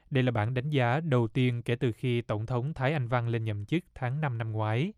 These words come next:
Đánh giá được đưa ra trong bối cảnh Trung Quốc đang tăng cường các cuộc diễn tập quân sự hàng không, hàng hải tại các vùng biển bao quanh Đài Loan.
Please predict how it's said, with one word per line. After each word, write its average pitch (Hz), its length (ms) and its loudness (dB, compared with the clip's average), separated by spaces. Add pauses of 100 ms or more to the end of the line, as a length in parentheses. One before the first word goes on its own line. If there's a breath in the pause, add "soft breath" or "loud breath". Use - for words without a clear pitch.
(560 soft breath)
Đánh 147 160 2
giá 143 240 4
được 151 160 -2
đưa 131 120 2
ra 120 260 2
trong 117 180 -2
bối 131 140 0
cảnh 107 240 -2
Trung 123 220 -4
Quốc 165 220 0
đang 123 300 -2
tăng 123 240 -2
cường 110 300 0
các - 160 -4
cuộc 139 140 -6
diễn 120 200 -4
tập 123 180 -2
quân 120 160 -4
sự 113 180 -2
hàng 107 220 -4
không, 123 360 0
hàng 110 220 -4
hải 104 320 -4
tại 107 280 -2
các 160 120 -4
vùng 123 200 -4
biển 110 240 -4
bao 127 120 0
quanh 113 200 -4
Đài 107 120 -2
Loan. 110 380 0